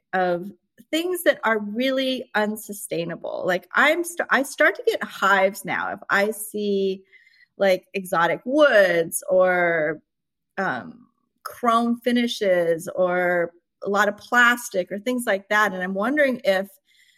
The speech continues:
there might someday be a shift in our aesthetic. And I'm not saying that we should have an aesthetic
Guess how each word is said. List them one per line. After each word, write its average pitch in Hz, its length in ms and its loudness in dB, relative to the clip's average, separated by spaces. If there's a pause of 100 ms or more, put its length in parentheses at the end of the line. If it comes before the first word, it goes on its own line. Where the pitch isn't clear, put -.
(180)
there 220 160 2
might 220 400 2
someday 214 480 0
be 180 340 -4
a 180 60 -6
shift - 720 -4
in 185 120 -6
our 180 200 -2
aesthetic. 185 580 -2
And 220 100 2
I'm 277 120 4
not 359 260 2
saying 220 460 -2
that 180 100 -6
we 202 100 -2
should 208 200 -8
have 202 160 -2
an 180 80 -8
aesthetic 175 540 -4